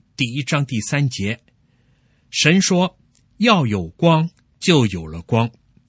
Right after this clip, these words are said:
在希伯来文的话语是，“亚希亚哇，亚希亚”。神说了，就存在了。当神说，“诸水之间要有空气，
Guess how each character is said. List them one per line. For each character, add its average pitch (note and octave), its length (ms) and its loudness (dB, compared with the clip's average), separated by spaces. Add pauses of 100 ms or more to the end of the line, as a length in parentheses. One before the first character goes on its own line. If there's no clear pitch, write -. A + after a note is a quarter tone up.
(640)
在 D3 360 0
希 E3 220 -2
伯 F3 100 2
来 C#3+ 180 0
文 C3+ 260 0
的 C#3 140 0
话 D3+ 220 -2
语 F2+ 160 -4
是 A2+ 420 -4 (540)
，“亚 C#3+ 180 0
希 F#3+ 220 -2
亚 F#3+ 180 2
哇， A#2 360 -2 (120)
亚 A#2+ 260 -2
希 B2 160 -8
亚”。 F#2 160 -8 (960)
神 G3+ 260 0
说 A3 200 -4
了， G#3 120 -8 (320)
就 A#2+ 220 -2
存 G2 220 -10
在 G2+ 160 -8
了。 - 140 -20 (840)
当 A3 220 4
神 F3 200 0
说 F3+ 380 -2 (320)
，“诸 C4 240 -6
水 A2 240 -6
之 E3+ 200 -6
间 F#3+ 480 0
要 F3 220 0
有 F#2 160 -6
空 G3+ 400 -2
气， - 280 -6